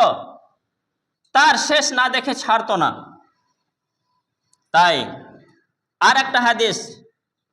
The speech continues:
চৌত্রিশশো তিন নম্বর হাদিসটা একটু আপনাদের বলে দে। দেখেন,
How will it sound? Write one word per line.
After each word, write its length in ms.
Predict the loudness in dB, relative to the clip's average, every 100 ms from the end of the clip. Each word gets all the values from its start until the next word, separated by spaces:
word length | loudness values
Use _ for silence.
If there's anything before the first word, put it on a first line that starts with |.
| _
চৌত্রিশশো 520 | -2 -2 -4 -4 -6
তিন 220 | -4 -4
নম্বর 280 | -2 -2 -2
হাদিসটা 460 | -2 -4 -6 -4 -4
একটু 200 | -2 -4
আপনাদের 380 | -2 -4 -4 -4
বলে 300 | -2 -2 0
দে। 220 | 0 0 -4 -18 _ -4
দেখেন, 640 | -2 0 0 -2 -4 -12